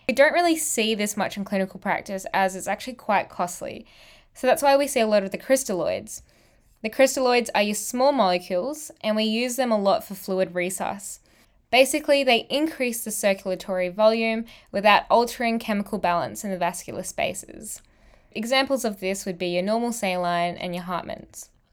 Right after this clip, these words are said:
The bottom line is, crystalloids are your go-to, they're cheaper than colloids,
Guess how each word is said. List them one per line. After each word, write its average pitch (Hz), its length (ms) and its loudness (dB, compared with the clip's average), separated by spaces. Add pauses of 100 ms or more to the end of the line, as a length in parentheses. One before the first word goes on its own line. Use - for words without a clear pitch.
(260)
The 220 80 -4
bottom 294 300 10
line 247 260 4
is, 196 460 0 (160)
crystalloids 269 760 4
are - 80 4
your 214 120 0
go-to, 185 720 0
they're 196 160 4
cheaper 247 360 -2
than 240 180 0
colloids, 180 640 0